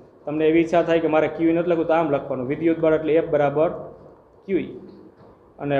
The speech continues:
વજન બળ એટલે F બરાબર એમ જી, અને ગુરુત્વાકર્ષી બળ એટલે એફ જી કરવાનું. આ રીતે સંજ્ઞામાં બળ લખશો તોય મને કંઈ વાંધો નથી, પણ મેં ડાયરેક્ટ જ લખી નાખ્યું. સરવાળો તમારે પરિણામી બળ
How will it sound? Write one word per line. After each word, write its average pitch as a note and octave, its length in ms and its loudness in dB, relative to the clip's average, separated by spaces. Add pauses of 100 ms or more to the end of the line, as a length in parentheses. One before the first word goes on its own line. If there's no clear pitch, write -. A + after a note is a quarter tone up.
વજન E3 340 2
બળ D#3 180 2
એટલે D3+ 160 -4 (160)
F - 100 -10
બરાબર C#3+ 360 0 (880)
એમ E3+ 220 -2
જી, - 140 -14 (240)
અને C#3+ 180 -12
ગુરુત્વાકર્ષી E3 600 2
બળ D3+ 100 0
એટલે D3 120 -2 (100)
એફ E3+ 140 -4
જી D3 180 -4
કરવાનું. B2+ 320 -10 (320)
આ D3+ 80 -6
રીતે D3 200 -2
સંજ્ઞામાં E3 460 2
બળ E3 220 4
લખશો E3 280 -2
તોય E3 160 2
મને D#3+ 140 -2
કંઈ D#3 160 0
વાંધો D3+ 220 -2
નથી, C3+ 100 -8
પણ D3 120 -4
મેં D#3 80 -2
ડાયરેક્ટ D#3 360 2
જ - 60 -6
લખી C#3+ 200 -4
નાખ્યું. - 380 -12 (1700)
સરવાળો E3+ 500 6
તમારે E3 260 2 (100)
પરિણામી F3 500 2
બળ E3 180 4